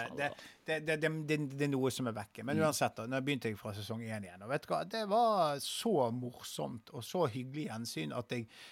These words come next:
Speaker 2: var veldig lite effektiv i løpeøkter. For det, eh, jeg måtte jo hele tiden gå av fordi at jeg, eh, flirer, rett og slett.
Speaker 1: <laughs>
Speaker 2: Sant? Så, så bare liksom, så jeg får, men uansett da.
Speaker 1: Du vet
Speaker 2: Så
Speaker 1: sikkert hvis Markus og Sturle, nå dør sikkert Markus og Sturle som,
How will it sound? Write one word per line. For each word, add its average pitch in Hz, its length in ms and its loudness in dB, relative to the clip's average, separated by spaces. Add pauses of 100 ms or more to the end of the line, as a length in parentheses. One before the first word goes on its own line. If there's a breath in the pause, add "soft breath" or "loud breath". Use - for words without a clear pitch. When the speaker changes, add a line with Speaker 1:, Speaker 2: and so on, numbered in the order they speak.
(100)
Speaker 2:
var 113 80 -6
veldig 175 240 6
lite 123 260 0
effektiv 180 360 2
i 135 40 4
løpeøkter. 147 600 2 (640 loud breath)
For - 120 -4
det, 170 80 8 (480)
eh, 156 260 10
jeg 165 120 8
måtte 175 140 6
jo 165 60 6
hele 143 140 6
tiden 180 240 4
gå 170 100 2
av 147 300 10
fordi 151 180 0
at 147 100 2
jeg, 127 180 -4 (100)
eh, - 60 -16 (760)
flirer, 160 640 4
rett 104 180 -6
og - 60 -6
slett. 107 240 -12
Speaker 1:
<laughs> - 320 -2
Speaker 2:
Sant? 131 160 0
Så, - 140 -10 (260)
så - 160 -8
bare 165 140 8
liksom, 165 260 0
så 175 140 2
jeg - 20 4
får, 175 300 0 (260 loud breath)
men 202 160 6
uansett 233 400 10
da. - 120 -6 (240 loud breath)
Speaker 1:
Du 117 120 4
vet 131 240 12
Speaker 2:
Så 147 60 2
Speaker 1:
sikkert 107 180 10
hvis 101 140 4
Markus 110 260 8
og 104 80 2
Sturle, 104 360 0
nå 110 120 8 (240)
dør 104 500 8
sikkert 104 320 2
Markus 101 360 2
og 87 80 -8
Sturle 98 260 -2
som, 95 100 -2